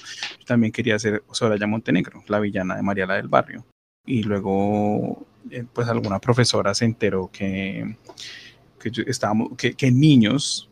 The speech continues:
con pipí estábamos jugando a eso. Le contaron a mi mamá y la citaron al colegio, y desde ahí a mí me empezaron a llevar al psicólogo obligatoriamente,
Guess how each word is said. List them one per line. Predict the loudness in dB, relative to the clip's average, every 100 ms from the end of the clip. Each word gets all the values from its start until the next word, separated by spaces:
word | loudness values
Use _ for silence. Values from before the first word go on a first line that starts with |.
| 0
con | 0
pipí | 2 -2 -2 -2 -2
estábamos | -2 0 2 0
jugando | 0 2 2 2
a | 2
eso. | 2 0 -4 _ _ -4
Le | -4
contaron | -2 0 2
a | 4
mi |
mamá | 4 4
y | 2
la | 0
citaron | -2 -2 2 2 2 -6 -8 _ _ -6
al | -6 -2
colegio, | 0 0 0 -2 -4
y | 0 2
desde | 4 2 2
ahí | 2 2 0 -2
a | 0
mí | 0
me | 0
empezaron | -2 0 0 -2
a | -2
llevar | 0 0
al | -4
psicólogo | -8 -4 -2 -2 -4 -2
obligatoriamente, | 0 0 -2 -8 -8 -6 -4 -6 -6 -8 -10